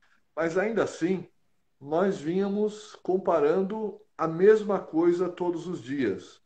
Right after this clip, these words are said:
Sabendo que havia uma, um déficit no, nos números, mas era possível acompanhar a evolução diária.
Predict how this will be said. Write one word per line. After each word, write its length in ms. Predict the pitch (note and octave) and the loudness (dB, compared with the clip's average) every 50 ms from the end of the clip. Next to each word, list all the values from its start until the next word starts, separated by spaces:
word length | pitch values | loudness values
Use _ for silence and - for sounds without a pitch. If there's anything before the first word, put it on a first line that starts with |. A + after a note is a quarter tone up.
| _ _ _ _ _ _ | _ _ _ _ _ _
Sabendo 640 | - - - D#3+ C#3+ - B2+ D#3+ F3+ G#3 G3 F3 E3+ | -14 -6 -4 -4 -2 -2 0 0 0 0 0 -2 -4
que 100 | - - | -4 -2
havia 420 | D#3 C3 A#2 A2 A#2+ A#2+ A#2+ A#2 A2 | -2 -2 -2 -4 -4 -2 -2 -2 -2
uma, 520 | A2 A2 A2+ A2 G#2+ G#2+ G#2 G2+ G2 G2+ | -2 -4 -6 -4 -4 -4 -6 -6 -8 -8
um 140 | G2+ G#2+ A2 | -10 -10 -2
déficit 600 | G#2+ B2+ B2+ B2 B2 A#2+ - - A2 G#2 - - G#2+ | 2 4 4 4 2 0 -6 -14 -14 -14 -12 -12 -10
no, 180 | G#2 G#2 G2+ G2+ | -8 -8 -8 -8
nos 180 | G#2 G#2+ G#2 | -8 -10 -8
números, 560 | G#2+ C3+ E3+ F3+ E3 B2+ G#2+ G2+ G#2 G2+ - _ _ _ _ _ _ - | -4 -4 -2 -2 -2 -4 -6 -6 -8 -12 -16 _ _ _ _ _ _ -10
mas 280 | - D3+ D#3 D#3 D3+ | -4 -2 0 2 2
era 140 | F3 E3+ F3 | 2 2 2
possível 460 | F3 F3+ F#3+ F3 - - F#3+ F3+ F3+ | 0 -2 -4 -8 -6 -8 -8 -6 -6
acompanhar 720 | F3+ F3+ G3 F#3+ F#3+ - G3 F3 D#3+ D#3 E3+ F#3+ F#3+ - - _ _ _ _ _ _ _ _ _ | -6 -4 -4 -4 -4 -4 -4 -2 -2 -2 -2 -4 -6 -8 -16 _ _ _ _ _ _ _ _ _
a 160 | - D3+ E3 E3+ | -2 0 0 2
evolução 800 | F3 E3+ F3 F3 F3+ E3+ - - - - D#3 D3+ D#3+ E3 E3 D#3+ | 2 0 0 -2 -2 -2 -4 -4 -6 -6 -6 -4 -6 -8 -8 -8
diária. 600 | D#3+ F3+ E3 D3 C#3+ C3 A2 G2+ G2 F#2+ F#2+ - | -4 -2 0 2 2 0 0 -2 -6 -8 -10 -14